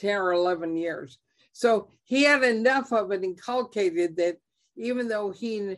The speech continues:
didn't grow up inside of that his whole life,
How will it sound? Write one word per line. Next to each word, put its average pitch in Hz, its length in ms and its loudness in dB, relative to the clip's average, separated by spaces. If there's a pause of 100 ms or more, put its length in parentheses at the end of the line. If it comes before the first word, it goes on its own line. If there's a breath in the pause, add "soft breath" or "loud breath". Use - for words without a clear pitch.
(300)
didn't 226 240 0
grow 208 240 4
up 208 240 4
inside 220 560 0
of 165 140 -4
that 175 260 0
his 175 320 -6
whole 190 240 -2
life, 190 260 -2